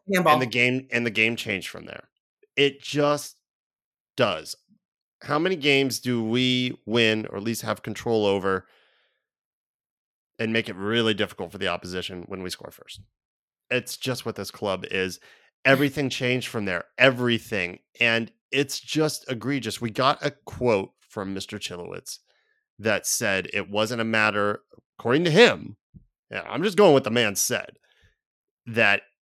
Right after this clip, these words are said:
Speaker 2: his hand was in a natural position.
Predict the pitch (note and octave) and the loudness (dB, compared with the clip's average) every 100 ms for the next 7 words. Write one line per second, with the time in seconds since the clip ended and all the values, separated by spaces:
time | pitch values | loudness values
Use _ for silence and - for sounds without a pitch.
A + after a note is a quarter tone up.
0 | _ _ _ _ _ _ _ _ A#2+ A#2+ | _ _ _ _ _ _ _ _ -6 -4
1 | B2 C3+ A#2+ A#2 A#2+ A2+ A2+ G#2 - A2 | 0 0 0 -2 0 0 2 0 -2 -8
2 | F#2 G2 F#2 - - | -8 -8 -8 -8 -16